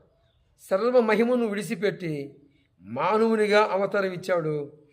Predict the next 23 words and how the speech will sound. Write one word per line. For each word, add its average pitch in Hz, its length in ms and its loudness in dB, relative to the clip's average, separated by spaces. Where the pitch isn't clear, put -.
మనిషి 208 320 -4
కుమారుడిగా 208 560 0
జన్మించాడు. 160 800 -6
ఇవన్నీ 240 280 2
కూడా 196 460 0
వేదాలలో 226 720 4
చెప్పబడి 214 340 0
ఉంది, 190 520 -8
బహుశా 226 320 2
మహాపురాణములో 208 880 0
సాక్ష్యం 190 420 -4
ఇవ్వబడి 185 240 -6
ఉంది, 160 380 -8
పరిశుద్ధ 220 320 0
గ్రంథము 202 580 -2
ఇంకా 202 280 0
సాక్ష్యం 185 420 -2
ఇచ్చింది. 147 480 -12
యేసు 196 320 -4
ప్రభు 196 320 -6
వారు 185 200 0
ఎవరో 185 320 -4
కాదు, 165 560 -6